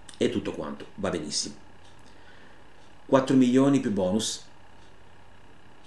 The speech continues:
quindi a titolo definitivo, ha già fatto le visite mediche, ha fatto la, già la firma, ha già fatto le foto ufficiali con, eh,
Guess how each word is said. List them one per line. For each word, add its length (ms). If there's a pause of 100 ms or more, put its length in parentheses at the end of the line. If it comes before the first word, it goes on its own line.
(160)
quindi 260
a 40
titolo 260
definitivo, 680
ha 140
già 100
fatto 220
le 60
visite 280
mediche, 400
ha 160
fatto 320
la, 80
già 160
la 80
firma, 460
ha 140
già 100
fatto 260
le 80
foto 260
ufficiali 520
con, 260
eh, 340